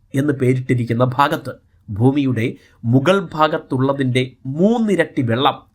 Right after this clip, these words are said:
അഥവാ മഹാസമുദ്രം ഉണ്ടെന്നാണ് കണ്ടെത്തൽ. ഒരു സ്പോഞ്ച് വെള്ളം നിറഞ്ഞിരിക്കുന്നത് പോലെ ഈ ഭാഗത്തെ പാറകൾ വെള്ളം കൊണ്ട് കുതിർന്നിരിക്കുന്നു.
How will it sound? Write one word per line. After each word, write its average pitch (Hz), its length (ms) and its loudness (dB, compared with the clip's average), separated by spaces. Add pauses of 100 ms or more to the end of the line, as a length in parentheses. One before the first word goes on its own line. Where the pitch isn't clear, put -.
അഥവാ 113 460 -2 (300)
മഹാസമുദ്രം 165 960 0 (260)
ഉണ്ടെന്നാണ് 135 640 0
കണ്ടെത്തൽ. 156 360 -2 (640)
ഒരു 196 240 4 (140)
സ്പോഞ്ച് 185 760 -2 (260)
വെള്ളം 156 420 0
നിറഞ്ഞിരിക്കുന്നത് 131 680 0
പോലെ 120 320 0 (320)
ഈ 180 120 4
ഭാഗത്തെ 139 720 -2 (180)
പാറകൾ 120 600 0 (200)
വെള്ളം 151 360 0
കൊണ്ട് 127 460 -2
കുതിർന്നിരിക്കുന്നു. 127 880 0